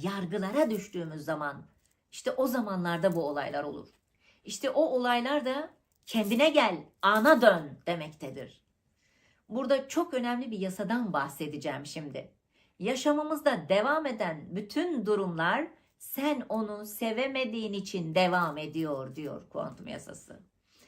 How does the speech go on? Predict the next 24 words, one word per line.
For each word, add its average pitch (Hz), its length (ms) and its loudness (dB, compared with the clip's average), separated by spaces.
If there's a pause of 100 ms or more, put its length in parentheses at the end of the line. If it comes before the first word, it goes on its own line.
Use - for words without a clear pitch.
(160)
Sevemediğin 175 760 -4
için. - 340 -16 (340)
Yani 233 420 0
yaşamındaki 240 840 -2
bir 330 100 2
sonraki 262 480 -4
seviyeye 247 540 0
geçebilmen 208 880 0
gerektiğini 190 480 -2
hissediyorsun. 180 760 -2 (200)
Mesela 254 240 -2
Cenab-ı 269 320 -2
Hak 262 180 -6
görüyor 370 320 4
bu 294 80 -4
tabloyu. 170 560 -2 (180)
Senin 330 320 -2
bir 359 80 0
sonraki 311 440 0
aşamaya 285 340 0
geçmen 339 480 0
gerekiyor 254 380 0
ama 370 120 -4
geçemiyorsun. 269 800 -4